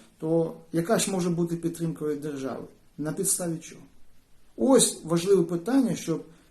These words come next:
всі зрозуміли це, як територіальні громади, так і, відповідно, обрані представники влади на місцях для співпраці з державою.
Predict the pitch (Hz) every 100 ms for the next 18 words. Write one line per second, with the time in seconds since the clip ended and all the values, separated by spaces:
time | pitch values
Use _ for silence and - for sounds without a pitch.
0 | - - - 269 240 202 202 196 202 196
1 | 170 147 - 135 123 - 139 196 208 -
2 | 170 147 160 147 139 131 131 127 156 214
3 | 196 160 147 151 135 - 147 202 170 -
4 | - - _ - 262 262 226 208 180 170
5 | - 160 143 135 131 190 185 143 147 151
6 | 139 - 165 165 - - _ _ _ _
7 | _ 131 143 151 - 139 135 208 220 160
8 | 135 147 139 143 113